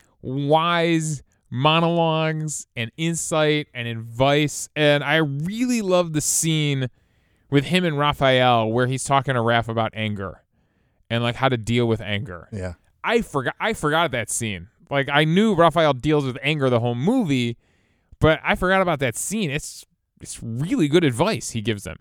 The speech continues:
Speaker 2: Yeah.
Speaker 1: And he kinda does that throughout the whole movie, and it, it made me wonder, and there's a couple of parallels here. I don't know if they were on purpose, but, uh, who do you got? Who's a better master, Splinter or Yoda?
Speaker 2: Ooh.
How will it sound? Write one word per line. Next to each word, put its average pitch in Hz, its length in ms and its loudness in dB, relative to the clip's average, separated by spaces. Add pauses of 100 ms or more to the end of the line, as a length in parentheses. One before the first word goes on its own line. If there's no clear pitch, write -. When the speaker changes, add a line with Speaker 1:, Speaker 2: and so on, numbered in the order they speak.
Speaker 2:
Yeah. 113 200 0 (480)
Speaker 1:
And 139 340 4
he 156 80 2
kinda 240 240 0
does 208 220 -2
that 208 160 0
throughout 190 220 0
the 160 100 4
whole 175 120 2
movie, 143 460 2
and 131 140 2
it, 139 180 2
it 156 160 4
made 196 240 2
me 214 100 0
wonder, 156 680 4
and 156 140 0
there's 170 140 0
a 175 80 -2
couple 196 300 -2
of 185 80 -4
parallels 147 540 2
here. 117 340 0 (340)
I 156 80 4
don't 208 140 4
know 208 80 4
if 175 80 0
they 175 120 2
were 160 140 4
on 135 120 2
purpose, 113 480 0 (440)
but, 151 380 4
uh, 143 300 -4
who 202 260 -4
do 247 60 -4
you 254 100 0
got? 156 300 0
Who's 196 200 0
a 220 60 0
better 165 300 2
master, 113 600 -2 (360)
Splinter 233 800 -4 (320)
or 147 120 2
Yoda? 127 440 0 (1120)
Speaker 2:
Ooh. 104 560 -10